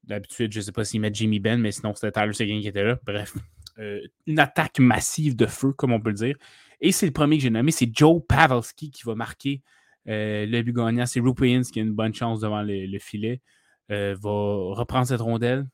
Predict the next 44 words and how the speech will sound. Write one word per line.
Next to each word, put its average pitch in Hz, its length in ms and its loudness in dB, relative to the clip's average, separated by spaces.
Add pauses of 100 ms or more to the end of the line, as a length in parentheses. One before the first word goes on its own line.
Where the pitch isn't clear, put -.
circuler - 440 -4
derrière 113 180 2
le 110 60 0
filet, 117 300 -2
remettre 113 380 -4
à 101 60 0
Miro 113 320 0
Iskanen 107 500 -6 (340)
à 117 80 0
la 117 100 0
pointe 113 260 -2
bleue, 120 280 -2 (180)
à 104 140 -6
la 98 120 -6
pointe 113 300 -6
bleue, 98 380 -10
à 104 100 -10
la 95 120 -10
ligne 123 200 0
bleue 135 240 0 (480)
ou 107 100 -4
à 107 40 -2
la 98 100 -8
pointe, 127 320 -2 (100)
un 117 120 -4
des 104 120 0
deux. 117 200 -2 (540)
Et, 113 180 -8
euh, 104 160 -8 (400)
Iskanen 143 420 -4
va 131 140 -2
y 127 40 0
aller 127 180 2
de 123 80 2
sa 120 340 0
onzième 147 540 6
passe 127 320 4
des 113 100 -4
séries 113 240 -8
éliminatoires. 113 600 -4
Je 110 100 -8
crois 131 160 -8
qu'il 104 220 -14
y - 40 -20